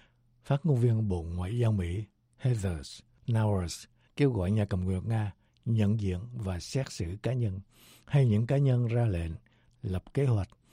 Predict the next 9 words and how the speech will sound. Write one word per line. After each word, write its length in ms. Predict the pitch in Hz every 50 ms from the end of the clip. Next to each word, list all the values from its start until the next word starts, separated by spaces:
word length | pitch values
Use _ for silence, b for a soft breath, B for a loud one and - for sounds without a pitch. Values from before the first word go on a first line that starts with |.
| _ _ _
và 140 | - 110 101 - _
tài 240 | - 101 98 92 87 -
trợ 180 | - 87 80 80
cho 160 | - - 104
trọng 240 | - - 90 82 85
tội 240 | - 80 80 85 85
khủng 280 | - - 80 92 98
khiếp 240 | - - 131 123 -
này. 240 | 113 98 85 73